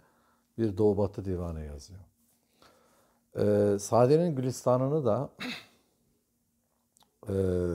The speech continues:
Louis Aragon, duymuşsunuzdur. Louis Aragon, e, Fransız edebiyatının özellikle yirminci yüzyıldaki, e, büyük, e, ne diyeyim,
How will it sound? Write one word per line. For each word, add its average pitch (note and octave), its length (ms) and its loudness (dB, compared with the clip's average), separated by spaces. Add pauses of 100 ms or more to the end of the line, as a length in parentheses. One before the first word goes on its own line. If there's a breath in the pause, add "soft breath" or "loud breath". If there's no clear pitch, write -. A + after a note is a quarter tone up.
(1120 soft breath)
Louis C#3 200 8
Aragon, A2+ 520 4 (1800 soft breath)
duymuşsunuzdur. G#2 920 -4 (500 soft breath)
Louis A#2 180 6
Aragon, B2+ 580 4 (180)
e, G#2+ 100 -4 (1000)
Fransız A#2 720 -2
edebiyatının F#2 840 -4
özellikle F#2 800 -6 (200)
yirminci F#2+ 400 -6
yüzyıldaki, E2+ 800 -8 (800)
e, F#2 300 -6
büyük, A#2 380 0 (460)
e, F2 60 -14 (1400)
ne G2 100 -6
diyeyim, G#2+ 340 -6